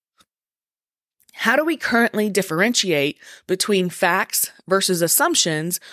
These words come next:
when decision making and problem solving? And how effective are we currently? So how do we currently differentiate between facts versus assumptions when decision making and problem solving?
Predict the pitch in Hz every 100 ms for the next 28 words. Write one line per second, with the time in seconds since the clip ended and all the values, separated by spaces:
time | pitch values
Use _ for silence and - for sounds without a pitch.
0 | - 180 185 190 190 180 190 190 160 165
1 | 170 165 - 147 143 135 - - - -
2 | - _ _ _ _ _ _ _ _ _
3 | _ _ _ _ _ _ - 185 - 269
4 | 311 277 214 - 190 - 160 160 160 156
5 | - 151 131 - - - _ _ _ _
6 | _ _ _ _ _ _ _ _ _ _
7 | 180 165 208 277 294 - 269 226 196 190
8 | 185 185 185 180 - 160 - - - 160
9 | 147 - 165 196 - 175 160 156 151 151
10 | 160 220 247 202 170 156 180 185 220 233
11 | 269 277 196 170 175 208 220 254 269 302
12 | 320